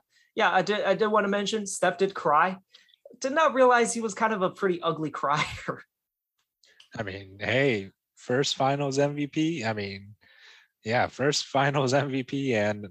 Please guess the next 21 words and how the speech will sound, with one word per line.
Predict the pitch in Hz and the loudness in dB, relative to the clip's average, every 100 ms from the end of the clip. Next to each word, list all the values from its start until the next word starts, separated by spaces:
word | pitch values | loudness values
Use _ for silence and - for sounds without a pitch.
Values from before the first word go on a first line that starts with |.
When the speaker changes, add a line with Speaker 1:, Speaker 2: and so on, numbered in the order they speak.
| 90 | -12
Speaker 2:
pretty | - 143 | -4 -2
much, | 139 135 117 | 0 -2 -2
like, | 98 90 87 _ _ _ _ _ _ - _ _ _ _ _ _ _ _ _ | -4 -4 -10 _ _ _ _ _ _ -20 _ _ _ _ _ _ _ _ _
I | 95 104 | -4 0
don't | 104 113 | -2 0
know, | 123 98 | -2 -2
through | - 131 110 | -2 -2 0
all | 104 117 | 0 0
the | 107 | -2
hardships | - 117 117 - 117 - 117 | -2 -2 -2 -2 -2 -2 -8
in | 104 | -10
the | 101 | -6
past, | 117 104 - | -2 -2 -2
what, | 98 87 - | -6 -8 -8
two | - 131 | -4 -2
years | 120 127 127 | 0 0 0
prior | - 107 104 113 | -4 -4 -2 -2
to | 113 - | -4 -8
the | 98 98 | -8 -6
last, | 95 104 117 - - | -2 -2 0 -4 -6
uh, | 104 101 | -6 -6